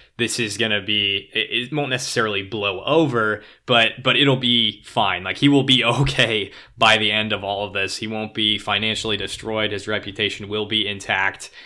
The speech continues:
and ultimately he'll be able to move on and do what he's been doing, and that's just play basketball. And not necessarily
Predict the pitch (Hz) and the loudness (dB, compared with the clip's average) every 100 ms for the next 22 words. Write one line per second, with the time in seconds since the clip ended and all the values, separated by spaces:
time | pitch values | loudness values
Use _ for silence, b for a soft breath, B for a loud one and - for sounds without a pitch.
0 | B - 107 104 101 98 123 120 - 110 | B -4 0 2 0 -4 -4 -4 -2 -4
1 | 104 110 110 107 104 101 101 107 104 101 | 0 -2 0 -2 -2 -4 -6 -6 -4 -2
2 | 101 101 - 104 98 95 B - 113 185 | -2 -2 -4 -4 -4 -8 B -14 0 4
3 | 185 135 139 151 139 139 135 127 107 92 | 4 4 2 4 4 4 4 2 0 -4
4 | 85 110 117 123 110 117 110 95 92 - | -2 0 0 0 -2 -2 2 2 2 -4
5 | 87 82 82 B B - 117 117 113 107 | -10 -12 -12 B B -2 6 6 6 2
6 | - - - 123 156 - 143 139 135 135 | -8 -20 -4 4 4 4 2 2 2 4
7 | 131 127 123 123 113 - | 6 6 4 2 0 -2